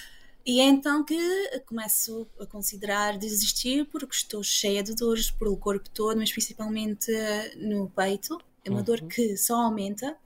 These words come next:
Speaker 1: aumenta com o tempo, mas aumenta também com os meus esforços, né? Com a
Speaker 2: Claro.
Speaker 1: minha natação, aumenta. Cada
Speaker 2: Uhum.
Speaker 1: segundo que passa, a dor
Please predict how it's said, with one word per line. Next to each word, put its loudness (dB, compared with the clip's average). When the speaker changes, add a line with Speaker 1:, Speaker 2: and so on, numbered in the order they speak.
Speaker 1:
aumenta 6
com -2
o -6
tempo, 4
mas 4
aumenta 4
também 0
com -2
os 2
meus 0
esforços, 2
né? -2
Com -12
a -2
Speaker 2:
Claro. 4
Speaker 1:
minha 0
natação, 0
aumenta. 0
Cada 0
Speaker 2:
Uhum. 2
Speaker 1:
segundo 0
que -12
passa, 2
a -6
dor -2